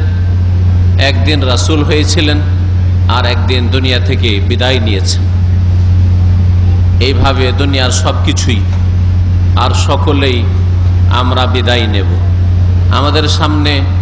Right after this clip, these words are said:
মাত্র কিছুদিন পূর্বে, কয়েকদিন পূর্বে বললেই চলে, মাহে রমজানুল মোবারক আসলো, আবার আমাদেরকে ছেড়ে এই রমজানুল মোবারক বিদায় নিল।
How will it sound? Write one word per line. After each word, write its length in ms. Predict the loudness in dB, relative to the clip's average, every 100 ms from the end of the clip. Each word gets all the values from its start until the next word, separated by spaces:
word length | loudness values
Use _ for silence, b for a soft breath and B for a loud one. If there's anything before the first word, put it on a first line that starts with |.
| 0 0 0
মাত্র 500 | 0 0 0 0 0 0
কিছুদিন 580 | 0 0 0 0 0 0 0 0 2 2 2 2 2
পূর্বে, 480 | 0 0 0 0 0 0 0 0 2 2 2 2 2
কয়েকদিন 540 | 2 0 0 0 0 0
পূর্বে 280 | 0 0
বললেই 420 | 0 0 0 0 0
চলে, 400 | 0 0 0 0 0 0 0 0 0 0 0
মাহে 300 | 0 0 0
রমজানুল 580 | 0 0 0 0 0 0
মোবারক 500 | 0 0 0 0 0
আসলো, 480 | 0 0 -2 -2 -2 -2 0 0 0 0 2 2 0 0
আবার 540 | 0 0 0 0 0 0 0 0 0 2 2
আমাদেরকে 600 | 0 0 0 0 0 0
ছেড়ে 340 | 0 0 0 0 0 0 0 2 2 2
এই 160 | 2 0
রমজানুল 540 | 0 0 0 0 0
মোবারক 440 | 0 0 0 0 0 -2 0
বিদায় 380 | 0 0 0 0
নিল। 240 | 0 0